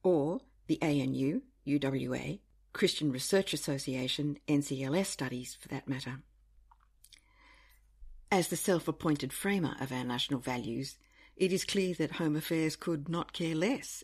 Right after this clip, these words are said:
about most of what really matters to Australians. Little wonder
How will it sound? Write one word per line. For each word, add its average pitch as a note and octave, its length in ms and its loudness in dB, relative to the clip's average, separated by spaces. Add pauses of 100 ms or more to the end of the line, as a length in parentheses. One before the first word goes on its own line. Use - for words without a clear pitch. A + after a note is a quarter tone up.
(120)
about D3+ 320 2
most E3+ 420 0
of C3+ 120 0
what D3 200 2
really D#3 320 2
matters D#3 500 -4
to D#3 180 0
Australians. D#3+ 640 -4 (720)
Little G#3 240 8
wonder F3 480 0